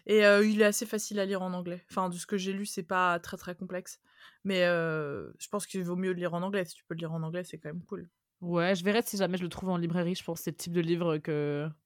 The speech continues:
Speaker 2: enfin, qui a l'air assez, en plus, digeste. Il fait deux cents pages,
Speaker 1: Mm.
Speaker 2: deux cent quatre-vingts pages.
Speaker 1: Ouais.
Speaker 2: Euh, et je vais vous lire le petit résumé, hein. Parce que moi, je savais pas du tout de quoi il parlait, en fait, hein, avant de, de tomber sur, euh, sur le résumé il y a quelques semaines.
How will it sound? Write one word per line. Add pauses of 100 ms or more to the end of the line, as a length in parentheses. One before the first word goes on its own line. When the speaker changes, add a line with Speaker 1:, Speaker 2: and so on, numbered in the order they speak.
(440)
Speaker 2:
enfin,
qui
a
l'air
assez,
en
plus,
digeste.
Il
fait
deux
cents
pages, (100)
Speaker 1:
Mm.
Speaker 2:
deux
cent
quatre-vingts
pages. (840)
Speaker 1:
Ouais.
Speaker 2:
Euh, (200)
et
je
vais
vous
lire
le
petit
résumé,
hein. (160)
Parce
que
moi,
je
savais
pas
du
tout
de
quoi
il
parlait,
en
fait,
hein,
avant
de,
de
tomber
sur,
euh,
sur
le
résumé
il
y
a
quelques
semaines.